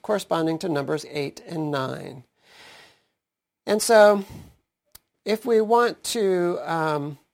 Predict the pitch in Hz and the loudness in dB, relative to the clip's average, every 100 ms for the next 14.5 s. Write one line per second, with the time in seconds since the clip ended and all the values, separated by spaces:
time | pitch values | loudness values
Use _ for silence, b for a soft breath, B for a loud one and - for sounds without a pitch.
0 | _ 180 180 180 - 226 226 208 170 156 | _ -8 -8 -8 -4 2 4 2 0 -2
1 | 185 196 160 160 170 156 156 151 185 190 | 0 0 2 0 -2 -4 -4 -2 0 0
2 | 185 170 170 147 131 180 185 156 147 156 | 0 -2 -4 -4 -4 0 4 4 4 0
3 | 196 254 - 302 233 - 165 160 202 170 | -4 -2 -4 -6 -6 -2 2 4 4 0
4 | 147 131 151 151 170 165 147 - 156 170 | -2 -4 0 2 2 -2 -4 -4 -2 0
5 | 175 165 - - 143 143 143 156 170 151 | 0 -4 -8 -6 -4 -4 -6 -8 -2 -2
6 | 143 - 156 156 147 147 170 160 - 139 | -2 -8 -8 -6 -6 -8 -10 -10 -2 -2
7 | - 175 - 262 185 160 175 202 b b | -2 -6 -4 0 2 2 -2 -6 b b
8 | b b b b _ _ - 214 190 190 | b b b b _ _ -2 2 4 4
9 | 185 - 175 - 208 196 170 165 196 - | 2 -4 -6 -4 -4 -2 0 0 -2 -2
10 | 175 160 156 175 156 - 196 240 151 143 | 0 0 -2 -6 -12 -4 0 0 0 -2
11 | 214 - _ - 226 220 180 170 233 294 | -6 -12 _ -8 -6 -6 -6 -4 -4 -6
12 | - 143 143 139 143 143 165 156 - 175 | -6 -6 -6 -8 -8 -8 -12 -14 -14 -12
13 | - 160 165 - 156 147 - _ - 139 | -4 -4 -4 -6 -6 -8 -12 _ -12 -2
14 | 151 147 135 - 147 | -2 -2 -4 -10 -14